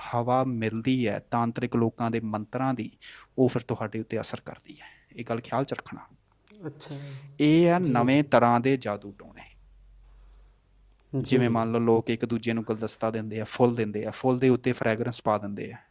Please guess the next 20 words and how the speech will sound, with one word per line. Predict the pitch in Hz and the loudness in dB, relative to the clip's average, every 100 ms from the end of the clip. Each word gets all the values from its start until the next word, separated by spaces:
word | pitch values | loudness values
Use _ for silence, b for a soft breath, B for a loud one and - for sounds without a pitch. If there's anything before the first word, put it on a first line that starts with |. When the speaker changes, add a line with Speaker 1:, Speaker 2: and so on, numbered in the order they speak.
| - | -8
Speaker 1:
ਫ੍ਰੈਗਰੈਂਸ | - 117 143 - | -2 0 -2 0
ਪਾਈ | 127 147 | 2 2
ਹੁੰਦੀ | 175 | 0
ਨਾ, | 254 | 0
ਤੁਹਾਨੂੰ | 208 175 | 0 0
ਫ੍ਰੈਗਰੈਂਸ | - 120 143 165 | 2 2 2 0
ਆਉਂਦੀ | 131 123 113 | 2 2 -2
ਹੈ, | |
Speaker 2:
ਹੂੰ। | 117 | -2
Speaker 1:
ਕੋਈ | 123 | -6
ਕੀਤਾ, | 127 - 131 | -4 -2 0
ਕੋਈ | 139 131 | 2 2
ਤੁਹਾਨੂੰ | 143 131 | 2 0
ਦ-, | 123 - | -4 0
ਕੋਈ | 131 | 0
ਤੁਹਾਨੂੰ | 127 139 131 | 2 0 0
ਗੁਲਦਸਤਾ | 117 117 123 143 | 0 0 0 0
Speaker 2:
ਹੂੰ। | |
Speaker 1:
ਦੇ | 127 | 0
ਗਿਆ। | 101 95 | -2 -8